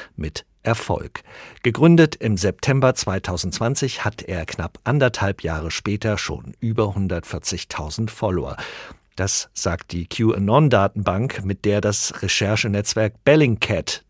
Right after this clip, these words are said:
den Kanal von Alexander Kuh und anderen Verschwörungserzählern beobachtet. Aber die Zahl seiner Follower sinkt. Ein knappes halbes Jahr später, im September diesen Jahres, sind es statt hundertvierzigtausend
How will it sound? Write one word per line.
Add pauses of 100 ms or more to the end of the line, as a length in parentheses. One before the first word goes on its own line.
den
Kanal
von
Alexander
Kuh
und
anderen
Verschwörungserzählern
beobachtet. (520)
Aber (500)
die
Zahl (180)
seiner
Follower
sinkt. (240)
Ein
knappes
halbes
Jahr
später,
im
September
diesen
Jahres,
sind
es
statt
hundertvierzigtausend